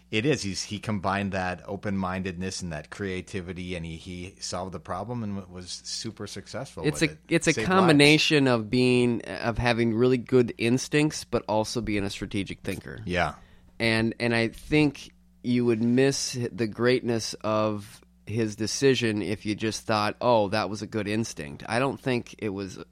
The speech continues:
Speaker 2: purely instinct.
Speaker 1: Right.
Speaker 2: I, you know, th-, she talked about it in, you know, learning more about him, that he was, <laughs> you know, he was a learner, and he had been in,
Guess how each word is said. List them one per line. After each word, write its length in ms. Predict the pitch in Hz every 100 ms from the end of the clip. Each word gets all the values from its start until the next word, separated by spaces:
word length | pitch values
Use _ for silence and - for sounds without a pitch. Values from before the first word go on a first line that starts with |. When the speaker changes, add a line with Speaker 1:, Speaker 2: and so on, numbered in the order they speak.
| _ _
Speaker 2:
purely 360 | - 104 98 92
instinct. 500 | 98 - 55 53 -
Speaker 1:
Right. 160 | 78 71
Speaker 2:
I, 160 | 104 -
you 80 |
know, 240 | 107 104 104
th-, 380 | 95 104 - 53
she 220 | - 123
talked 260 | 120 104 101
about 260 | 95 101
it 160 | 95 -
in, 340 | - 98 98 98 _ - - _
you 80 | -
know, 140 | 101 95
learning 500 | 101 110 110 107 98
more 220 | 101 101
about 320 | 98 104 98
him, 240 | 104 98
that 320 | 95 95 92 - _ _ _ _ _
he 280 | - 95 117
was, 180 | 117 - -
<laughs> 80 | 120
you 80 | 113
know, 60 |
he 200 | - - 147
was 160 | 113
a 60 | 95
learner, 540 | 90 117 131 85 92 -
and 360 | 107 104 98
he 240 | 101 113 120
had 140 | 113
been 160 | 101 101
in, 300 | 95 95 92